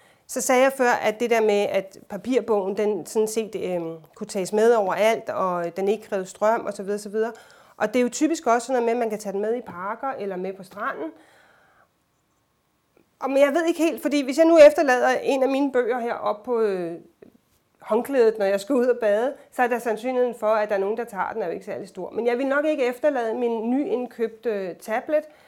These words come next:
øh, til mange tusind kroner på stranden. Jeg ved heller ikke, hvor glad den er for sand, sådan en i maskineriet.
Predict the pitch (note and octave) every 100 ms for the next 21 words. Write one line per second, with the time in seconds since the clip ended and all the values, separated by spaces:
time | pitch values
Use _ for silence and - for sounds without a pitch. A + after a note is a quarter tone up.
0 | _ - A3+ G#3+ G#3+ F#3+ G#3 - B3 A#3
1 | G#3+ G3+ A#3 - - G#3+ G#3 F3 E3 -
2 | G3+ A#3+ B3+ A#3 G#3+ G#3+ F#3 F#3 G3 F3
3 | E3+ F#3 - F3+ - _ - F#3 F#3 F#3
4 | F#3+ F3+ - E3+ E3 D#3+ -